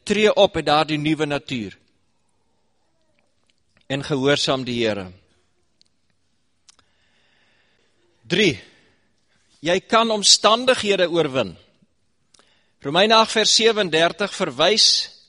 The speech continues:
na dit wat ons vanmiddag ook van gehoor het by die lesing,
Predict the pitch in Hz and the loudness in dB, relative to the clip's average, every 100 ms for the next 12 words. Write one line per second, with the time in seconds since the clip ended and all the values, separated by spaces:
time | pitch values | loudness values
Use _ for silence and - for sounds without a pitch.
0 | _ _ _ _ _ _ _ _ _ - | _ _ _ _ _ _ _ _ _ -4
1 | 143 139 185 - 180 - - - - - | -4 0 -2 2 0 0 -10 -12 -12 -20
2 | _ _ _ _ _ _ _ _ _ _ | _ _ _ _ _ _ _ _ _ _
3 | _ 156 165 - 156 175 202 214 196 - | _ -6 -4 -4 2 4 2 2 -4 0
4 | 185 185 180 170 190 214 - 147 151 147 | 0 0 0 2 2 0 -2 -4 -2 -2
5 | 160 175 214 233 | 0 0 -4 -8